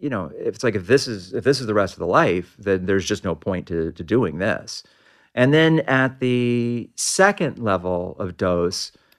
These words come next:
it was very much like, you know, I don't know. I mean, like, I, I don't know. At some point, I may just decide to stop doing this. Uh, it wasn't like I felt like I had to, but, you know, there's that, that sense that, you know, if you believe,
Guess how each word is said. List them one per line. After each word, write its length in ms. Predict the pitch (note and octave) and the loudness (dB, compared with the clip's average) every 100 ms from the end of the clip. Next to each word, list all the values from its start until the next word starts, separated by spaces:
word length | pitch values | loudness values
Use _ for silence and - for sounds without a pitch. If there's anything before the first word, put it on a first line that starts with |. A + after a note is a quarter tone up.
| _ | _
it 160 | B2 A#2+ | 2 4
was 420 | B2+ B2 A#2+ A2 | 4 4 4 2
very 340 | G#2 B2+ C3+ C3 | 0 4 4 4
much 460 | B2 A#2+ A2+ - | 2 2 0 -4
like, 380 | C3+ A#2 A2+ - _ _ _ _ _ _ _ _ | -4 -4 -4 -8 _ _ _ _ _ _ _ _
you 100 | D3 | -6
know, 220 | D3+ D3+ - | -4 -4 -10
I 140 | - C#3+ | -10 -6
don't 100 | E3+ | -2
know. 320 | E3+ D#2 - | -2 -4 -8
I 40 | G2 | -8
mean, 180 | G#2 | -6
like, 300 | G#2 G#2 - - | -4 -4 -8 -12
I, 140 | - G#2+ C#3+ _ | -14 -14 -20 _
I 100 | A#2+ | -6
don't 120 | B2+ | -2
know. 200 | C3 A#2+ A#2+ | 0 2 2
At 80 | |
some 180 | - B2 | 0 -2
point, 240 | A2 B2 A2+ | 0 0 0
I 80 | |
may 180 | A2+ A2 | 0 -2
just 140 | G#2+ G#2 | -4 -8
decide 580 | G2 G#2+ G2+ G#2 G2+ | -2 0 2 2 -2
to 80 | F#2 | -4
stop 340 | G2+ A2 G#2 - | -4 0 0 0
doing 280 | C3+ F#2 | 0 0
this. 320 | G1+ G1+ - - _ _ _ - | -4 -10 -14 -16 _ _ _ -8
Uh, 200 | F#2+ F#2 | -4 0
it 40 | |
wasn't 180 | G#2 A#2 | 2 2
like 100 | B2+ | 2
I 60 | A2+ | 2
felt 100 | G#2+ | 0
like 100 | F#2+ | -2
I 100 | F2+ | -2
had 400 | E2+ A#2 D3+ C#3+ | 0 2 2 2
to, 260 | G2 E2 F2+ | 0 0 0
but, 260 | G2 F#2 - - - _ | 0 -2 -4 -20 -20 _
you 120 | - | 4
know, 180 | A#2+ A2 | 8 8
there's 260 | G2+ A2 F#2+ | 8 6 6
that, 300 | A2+ A2+ A#2 | 4 4 4
that 180 | A2 - | 2 2
sense 680 | - F3 F#3 G#2+ - - - _ _ _ | 0 2 2 0 -4 -8 -14 _ _ _
that, 400 | - A#2+ A2 G#2+ - _ _ _ _ | 2 4 6 4 0 _ _ _ _
you 160 | - | 4
know, 140 | E3 C#3 | 6 8
if 220 | F#3+ G3 | 8 8
you 100 | B3 | 6
believe, 760 | F3+ C3+ B2 C#3 A#2 F#2+ F#2 F#2 | 2 2 2 4 4 4 0 -2